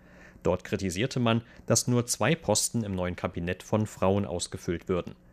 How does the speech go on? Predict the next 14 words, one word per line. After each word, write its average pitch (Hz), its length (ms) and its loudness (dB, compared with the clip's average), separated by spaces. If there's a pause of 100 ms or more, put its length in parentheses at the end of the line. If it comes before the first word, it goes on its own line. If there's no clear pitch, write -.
(380)
Der 85 140 0
Frauenanteil 117 800 2
liege 92 200 -4
demnach 101 460 -2
bei 101 220 2
unter 131 340 -2
fünf 113 340 -2
Prozent, 113 600 0 (340)
der 120 80 6
geringste 120 500 0
Wert 95 260 2
seit 113 260 0
dreißig 101 400 0
Jahren, 104 320 2